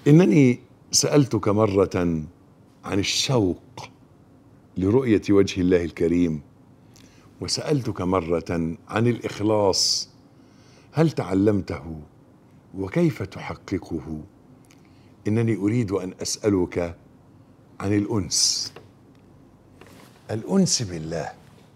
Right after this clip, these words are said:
هل شعرت بالأنس بالله؟ أحسسته؟ عشته؟ وأنا لا أحتاج أخي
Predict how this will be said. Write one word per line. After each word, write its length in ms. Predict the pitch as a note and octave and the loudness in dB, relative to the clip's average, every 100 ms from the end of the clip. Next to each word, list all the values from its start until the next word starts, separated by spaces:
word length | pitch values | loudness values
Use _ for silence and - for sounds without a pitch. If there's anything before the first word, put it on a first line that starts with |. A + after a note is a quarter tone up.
| - - _ _ _ _ _ _ _ _ _ _ _ - | -20 -20 _ _ _ _ _ _ _ _ _ _ _ -16
هل 260 | - F3 D3 | -4 -2 -2
شعرت 840 | - G2+ F2 A2+ - - D#2+ C2 - - _ - - - _ - - - - _ _ - - - _ - _ - - - - | -4 -4 -6 -8 -8 -8 -6 -8 -16 -20 _ -20 -20 -20 _ -20 -20 -20 -20 _ _ -20 -20 -20 _ -20 _ -20 -20 -20 -8
بالأنس 560 | F2+ G2+ D3 B2+ - F2 | -6 -4 0 0 0 -4
بالله؟ 360 | E2 D#2+ E2+ - - _ - - _ - _ - _ - - _ - _ - - - | -6 -8 -8 -12 -20 _ -20 -20 _ -20 _ -20 _ -20 -20 _ -20 _ -20 -14 -10
أحسسته؟ 720 | - - E3 - A#2 F#2+ G#2 - - - - - - - - - - - - - | -2 0 2 2 0 -4 -6 -8 -20 -20 -20 -20 -20 -20 -20 -20 -20 -20 -20 -14
عشته؟ 640 | E3+ F3+ E3+ - A#2 A2+ F#2+ - _ - - - - - - - - | -2 2 2 0 -4 -4 -6 -14 _ -20 -20 -20 -20 -20 -20 -20 -10
وأنا 300 | G#2+ - A3+ | -6 2 2
لا 240 | A3 - D#3 | 2 0 -2
أحتاج 520 | - - E3 E3+ A2+ | -8 -2 0 0 -2
أخي 400 | - - G#2 | -4 -2 -2